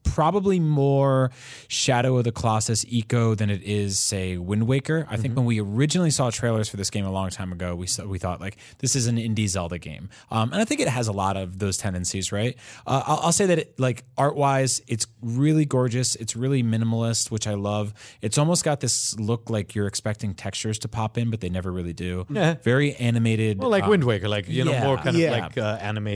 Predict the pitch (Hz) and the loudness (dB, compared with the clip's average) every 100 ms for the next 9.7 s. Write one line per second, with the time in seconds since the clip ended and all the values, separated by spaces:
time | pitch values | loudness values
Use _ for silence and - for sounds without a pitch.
0 | 110 120 107 120 123 123 - 104 - 98 | 0 0 2 0 0 0 -2 -6 -6 -8
1 | 90 147 160 123 127 139 143 165 135 127 | -4 2 4 4 2 2 2 2 2 2
2 | 156 151 110 170 233 202 131 120 120 147 | 0 0 0 0 2 4 2 2 4 4
3 | 160 127 117 117 113 107 101 95 - - | 4 0 0 0 0 0 -2 -2 -4 -2
4 | 120 104 107 101 92 90 104 87 - 113 | -2 0 -2 -2 -4 -4 -4 -4 -4 -2
5 | 131 113 - 139 - 131 139 131 170 196 | 0 -2 -2 -2 0 -2 0 0 2 2
6 | 123 131 117 107 - - 107 107 101 - | 2 0 0 -2 -4 -2 -2 0 -2 -4
7 | 95 101 123 156 - - - 135 151 147 | -2 0 0 -4 -12 -20 -4 0 4 4
8 | 127 113 113 117 104 82 92 - 117 113 | 4 2 0 0 -2 -2 -6 -4 -2 -2
9 | 107 120 123 127 120 98 95 | -2 0 2 2 2 0 -2